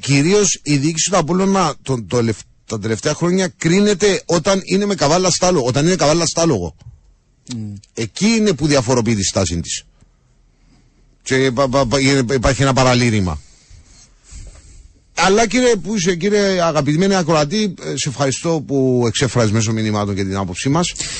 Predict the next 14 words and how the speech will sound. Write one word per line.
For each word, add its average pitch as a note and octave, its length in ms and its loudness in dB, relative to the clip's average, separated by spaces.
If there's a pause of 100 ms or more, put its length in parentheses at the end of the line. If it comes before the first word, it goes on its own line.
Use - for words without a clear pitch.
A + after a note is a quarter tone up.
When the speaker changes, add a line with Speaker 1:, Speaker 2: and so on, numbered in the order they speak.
(380)
Speaker 2:
Νομίζω D#3+ 380 4
να G#3 60 6
ανοίξω F3+ 300 2
ένα F3+ 440 4
κινη-, D3+ 420 2 (1300)
κυνηγιού. B2 600 2
Speaker 1:
Άστο - 280 -2
κάτι. F#2+ 480 -4 (480)
Σχόλιο B3 440 2
Αντζουλίου, G#3 480 4
αγαπητέ A3 600 4
μηδέν A3 200 0
μηδέν A3 260 0
πέντε, A3 260 2